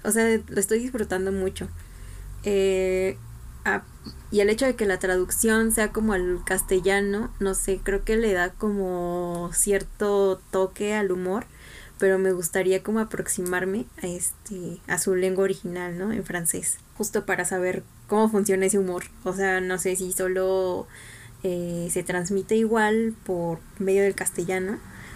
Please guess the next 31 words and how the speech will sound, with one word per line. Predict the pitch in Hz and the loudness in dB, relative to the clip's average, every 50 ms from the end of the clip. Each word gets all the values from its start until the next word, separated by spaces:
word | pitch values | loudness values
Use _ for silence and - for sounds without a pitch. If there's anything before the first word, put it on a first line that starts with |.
| - - - - | -16 -10 -4 -2
o | 196 196 | 0 2
ya | 185 185 196 | 4 4 2
es | 190 - - | 2 2 2
muy | 202 208 196 | 2 4 4
diferente, | 196 196 - 196 175 185 185 180 - 190 175 | 4 4 2 0 0 0 0 -2 -2 -4 -4
¿no? | 180 180 190 226 | -4 -2 -2 0
En | 214 196 190 | 0 0 -2
su | - - 175 170 165 175 175 | -2 -2 -2 -2 -2 -2 -2
lengua | 165 170 175 175 180 175 | -2 -2 -2 -2 -2 -2
materna, | 165 160 - - 180 175 175 170 175 170 | -4 -4 -2 -2 -2 -2 -2 -6 -8 -6
que | - 170 | -6 -4
es | - | -4
el | 185 175 | -4 -4
francés. | 170 180 180 165 170 - - 196 - - | -4 -4 -4 -4 -2 -4 -2 -4 -4 -4
Entonces, | - - 180 180 175 - 175 180 - - - - - - | -4 -6 -6 -4 -4 -2 -2 -2 -2 -4 -4 -6 -6 -4
tengo | - 196 190 190 196 | -2 0 2 2 0
mucha | 196 196 190 185 190 190 - 214 220 | 0 0 0 0 -2 0 -2 -2 0
curiosidad | 214 196 190 185 175 180 170 180 165 - | 0 0 0 -2 -4 -4 -6 -6 -6 -6
por | - 190 - | -6 -4 -2
saber | - 185 170 175 175 170 | -2 -2 -2 -4 -4 -4
ahí, | 175 175 185 185 | -4 -6 -6 -6
¿no? | 185 208 247 233 | -6 -6 -6 -6
Como, | - 208 185 180 180 185 202 208 - - - - - - - - - | -8 -6 -6 -4 -4 -4 -6 -8 -10 -14 -16 -14 -16 -14 -14 -8 -2
¿cuál | - 220 208 | 0 2 2
sería | 214 226 214 208 202 | 2 0 0 -2 0
mi | 208 214 202 | 0 0 0
lectura | 185 170 - - 175 180 196 196 - - - - - | -2 -2 -4 -4 -6 -4 -6 -6 -8 -10 -10 -12 -14
<laughs> | - - - - - | -18 -18 -10 -6 -2
ya | 190 185 185 180 | 0 0 0 0
en | 185 196 | 0 0
su | 190 196 170 190 | 0 -2 -2 -4